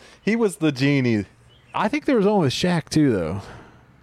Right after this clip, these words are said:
Speaker 1: Yeah,
Speaker 2: I'll,
Speaker 1: there
Speaker 2: we'll look
Speaker 1: was,
Speaker 2: it up.
Speaker 1: there was one, uh, called, uh, Shazam or
Speaker 2: Yeah, yeah, I think that's what it was.
Speaker 1: Shazam.
Speaker 2: Yeah.
Speaker 1: But the,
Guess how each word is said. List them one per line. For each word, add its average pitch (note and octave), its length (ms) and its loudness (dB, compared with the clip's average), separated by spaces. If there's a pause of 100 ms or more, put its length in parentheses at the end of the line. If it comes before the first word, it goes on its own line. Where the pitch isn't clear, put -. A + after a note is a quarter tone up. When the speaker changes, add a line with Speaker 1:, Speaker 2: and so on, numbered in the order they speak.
(420)
Speaker 1:
Yeah, C3+ 120 0
Speaker 2:
I'll, A2+ 80 -2
Speaker 1:
there D3 80 0
Speaker 2:
we'll C#3 100 4
look C3+ 80 2
Speaker 1:
was, G3+ 80 -2
Speaker 2:
it G#2+ 60 -2
up. - 20 -2
Speaker 1:
there D3 100 -2
was E3 260 -2
one, C#3 280 -2
uh, G#2+ 140 0
called, A2+ 400 -2
uh, F#2+ 240 2
Shazam A#2 920 0
or - 60 0
Speaker 2:
Yeah, A#2+ 400 2
yeah, B2 260 0
I G#2 60 -4
think C#3 160 -8
that's C3+ 140 -6
what C3 100 -6
it G2+ 60 -10
was. G#2+ 360 -6
Speaker 1:
Shazam. A#2+ 840 -2 (180)
Speaker 2:
Yeah. A#2+ 240 -10
Speaker 1:
But A#2 240 0 (540)
the, B2 180 0